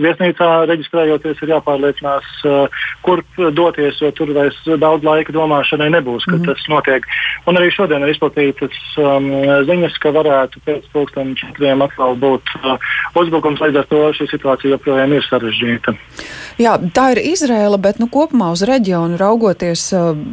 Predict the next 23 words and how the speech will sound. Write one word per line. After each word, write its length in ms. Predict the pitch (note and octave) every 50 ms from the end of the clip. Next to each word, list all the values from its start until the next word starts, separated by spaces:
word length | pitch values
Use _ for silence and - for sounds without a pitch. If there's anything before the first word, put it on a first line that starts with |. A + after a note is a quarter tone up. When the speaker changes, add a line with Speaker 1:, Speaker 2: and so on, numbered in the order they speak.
| - A#2 F2+ - - - - - - - _ _ - -
Speaker 2:
Ēģiptes 540 | - G3+ A3 A#3 A3+ A3+ G3+ F#3+ - - - B3+
robeža 380 | C4 B3 G3+ F#3+ G3 F#3 F3+ E3
droši 300 | A3 A3+ G#3 - G#3 F#3
vien 80 | F#3 F#3
nav 80 | F#3 F#3+ -
tā 160 | G#3 G#3+ A3
vieta, 220 | A3+ A3 G#3 - -
kur 80 | G#3
dodas 320 | F#3+ G3 G#3+ G#3 F#3+ F3 -
mūsu 300 | G3+ G3+ G#3+ A3+ - G#3
valsts 220 | G#3 G3 F#3+ - -
piederīgie 480 | G#3+ G3+ F#3 F#3+ G3 F#3+ F3+ F#3+ F#3+ -
turisma 400 | C4+ D4+ E4 F4 C#4 - A3 F#3+
braucienos, 560 | G3+ G#3 G#3 F#3+ - F3+ E3+ E3+ E3+ D#3+ -
taču 220 | - F#3 - - -
tik 140 | C4 - C4
un 80 | B3 A#3+
tā 280 | B3 A#3+ G3 D#3+ D3+ - - - - - D#3+ D3+ - -
turisma 540 | - A#3 A3+ B3+ C4 A#3+ A3+ - F#3+ E3 D#3+ - - - - - -
iespējas 540 | A3 A#3 A3 - - - F3 D#3 D3+ E3 - -
atkal 380 | F#3+ G#3+ - - G3 E3+ D3+ D#3
ir 80 | -
atgriezušās. 800 | E3+ F3+ F#3 F#3+ A3+ C4+ C#4+ C4+ C4 B3+ - C4 A#3+ A3 -